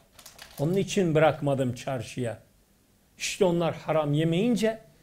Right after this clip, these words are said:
kalpleri bozulmayınca, natıkaları, kelimeleri de çok güzeldi.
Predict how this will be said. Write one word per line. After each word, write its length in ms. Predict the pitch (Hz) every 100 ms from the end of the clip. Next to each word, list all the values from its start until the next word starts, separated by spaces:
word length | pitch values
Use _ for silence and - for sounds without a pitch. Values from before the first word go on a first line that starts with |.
| - _ _
kalpleri 640 | - 180 147 165 151 135
bozulmayınca, 920 | 127 135 160 131 139 214 233 226 240 - - _ _ _ _ -
natıkaları, 960 | 131 143 143 - 151 160 156 156 190 202
kelimeleri 800 | - 170 165 160 160 180 240
de 160 | 320 -
çok 300 | - - -
güzeldi. 540 | 123 120 113 - 110